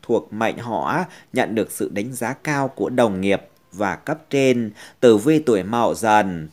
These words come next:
thuộc mệnh Thổ, nên học cách hợp tác với mọi người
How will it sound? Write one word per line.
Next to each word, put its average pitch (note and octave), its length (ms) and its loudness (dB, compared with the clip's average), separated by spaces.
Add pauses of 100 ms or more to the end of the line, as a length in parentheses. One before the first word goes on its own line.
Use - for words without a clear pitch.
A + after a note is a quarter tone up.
thuộc A2 300 -2
mệnh G2+ 300 -4
Thổ, A#2+ 460 0 (220)
nên C#3+ 180 0
học B2+ 300 -4
cách E3+ 260 -6
hợp B2 300 -4
tác E3 320 -8
với A#2 140 -4
mọi C#3 300 -2
người G2 460 -2